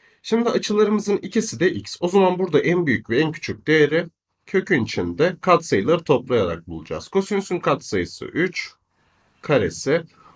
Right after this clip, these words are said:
artı sinüsün katsayısı eksi bir. Eksi birin karesini topladığımızda artı eksi kök on en büyük ve en küçük değerlerdir. Şimdi kök onu inceleyelim. Kök on, kök dokuzla kök on altı arasındadır.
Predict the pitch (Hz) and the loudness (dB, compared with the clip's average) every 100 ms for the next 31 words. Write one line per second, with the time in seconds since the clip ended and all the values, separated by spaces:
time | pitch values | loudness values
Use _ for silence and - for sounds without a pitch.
0 | _ 165 170 113 - 165 190 185 190 - | _ 4 6 4 -2 0 4 4 0 -2
1 | 131 - 92 87 - 131 - - 80 151 | -2 0 -4 -4 -2 -2 -4 -8 0 0
2 | 160 - 147 - 143 131 110 110 87 87 | 0 -6 -8 -4 0 0 0 -2 -2 -6
3 | 82 143 143 120 92 85 80 80 - 185 | -2 0 0 0 -2 -2 -6 -6 -2 -2
4 | - _ - - _ 170 190 190 - 175 | -6 _ -20 -20 _ 4 4 4 2 2
5 | - - 107 123 151 190 196 170 175 131 | 0 -8 -2 0 2 2 2 0 0 0
6 | 95 - 147 127 147 180 - 127 104 90 | -2 2 2 2 -2 -10 -2 0 0 -2
7 | 78 73 82 - - - - 220 220 220 | -6 -10 -18 -20 -20 -20 -4 0 2 2
8 | 214 220 214 214 113 85 80 85 - _ | 2 2 4 4 2 0 -2 -6 -10 _
9 | _ - _ _ _ - 185 220 220 220 | _ -20 _ _ _ 0 2 4 4 0
10 | - - 185 - 190 196 220 185 110 110 | -10 0 0 4 2 4 0 0 0 0
11 | 196 - _ _ _ _ _ _ _ - | -2 -10 _ _ _ _ _ _ _ 2
12 | 202 - 170 170 120 95 107 90 87 - | 2 4 4 6 6 2 -2 -2 -4 -6
13 | 90 82 82 180 190 | -4 -4 -2 -4 -4